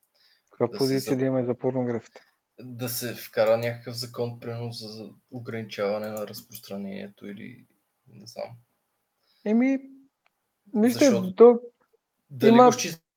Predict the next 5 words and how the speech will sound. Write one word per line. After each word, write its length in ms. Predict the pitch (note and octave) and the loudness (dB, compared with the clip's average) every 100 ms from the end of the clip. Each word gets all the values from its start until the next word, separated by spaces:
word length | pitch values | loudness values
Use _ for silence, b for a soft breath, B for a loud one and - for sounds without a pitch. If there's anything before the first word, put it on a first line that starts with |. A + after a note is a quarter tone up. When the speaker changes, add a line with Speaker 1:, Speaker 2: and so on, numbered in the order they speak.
| - C#4 - | -12 -10 0
Speaker 2:
това 140 | E3+ E3+ | 2 2
като 200 | E3 D3+ | 0 -6
н-, 460 | D3 C3 C3 C#3 - - | -8 -10 -12 -12 -14 -6
проблем, 440 | B2 A#2+ C3+ C#3 - | -4 2 2 2 0
който 520 | B2+ B2+ B2+ A#2+ | -2 -2 -6 -6